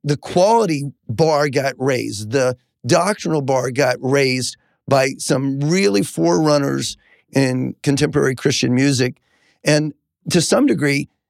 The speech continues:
then that Christian music was then worthy of being listened to. In my shop on, on Fridays when I'm working on cars, you know, I'll have Christian music playing and, and people will come in and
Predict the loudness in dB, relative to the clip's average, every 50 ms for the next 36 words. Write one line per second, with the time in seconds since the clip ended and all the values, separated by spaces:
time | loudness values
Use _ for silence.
0 | _ _ _ _ -6 -4 0 2 2 2 2 2 0 -2 -2 -2 -2 -2 -2 0
1 | 0 0 0 0 0 0 -2 -2 -2 -2 -2 -2 -4 -6 -4 -2 0 0 0 0
2 | -2 -4 -6 -6 -4 -2 0 2 2 2 2 2 2 2 0 0 0 0 -2 -2
3 | -2 0 0 0 0 -2 -2 -2 -2 -2 -2 -2 -2 -2 -2 -2 -2 -2 -2 -4
4 | -6 _ _ _ _ _ _ _ -8 -2 0 0 2 2 2 0 0 0 2 2
5 | 4 4 2 2 0 -4 -2 -2 0 0 0 -2 -6 -4 -4 -4 -2 0 0 0
6 | 0 -2 -2 -2 -4 -2 -2 -4 -4 -6 -6 -8 -8 -4 -2 0 0 0 0 -2
7 | -6 -12 _ _ _ _ _ _ -2 0 2 2 2 2 2 2 0 0 -2 -4
8 | -4 -2 -2 -2 0 0 0 0 -2 -2 -4 -4 -2 -2 -2 -4 -6 -6 -8 -8
9 | -6 -6 -4 -2 -2 -2 -2 -2 -2 -2 -2 0 2 2 2 2 0 -2 -4 -8
10 | _ _ _ _ _ _ _ _ 0 0 0 0 -2 -6